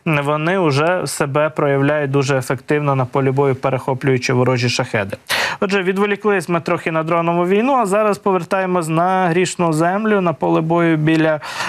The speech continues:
Мирнограда, Покровська, на Добропільський виступ. Тут у нас зафіксовані були нові спроби, е, заходити, м,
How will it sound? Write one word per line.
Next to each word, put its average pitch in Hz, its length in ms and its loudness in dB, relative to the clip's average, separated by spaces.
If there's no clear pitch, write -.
Мирнограда, 160 800 0
Покровська, 175 760 -2
на 151 120 0
Добропільський 151 720 0
виступ. 202 460 0
Тут 220 180 0
у 214 60 2
нас 202 400 0
зафіксовані 180 800 0
були 180 280 2
нові 190 520 2
спроби, 196 640 0
е, 160 640 2
заходити, 175 760 0
м, 156 420 0